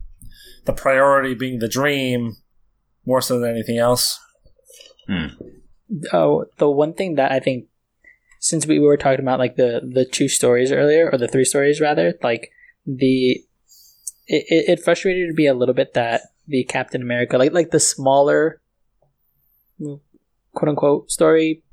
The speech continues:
Speaker 3: ultimately compared to the message of the larger story, kind of eclipses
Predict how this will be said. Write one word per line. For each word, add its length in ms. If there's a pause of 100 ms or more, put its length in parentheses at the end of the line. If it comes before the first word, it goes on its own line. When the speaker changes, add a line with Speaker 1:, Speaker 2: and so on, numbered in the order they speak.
(280)
Speaker 3:
ultimately 460
compared 400
to 100
the 120
message 440
of 140
the 100
larger 380
story, 380 (380)
kind 200
of 80
eclipses 960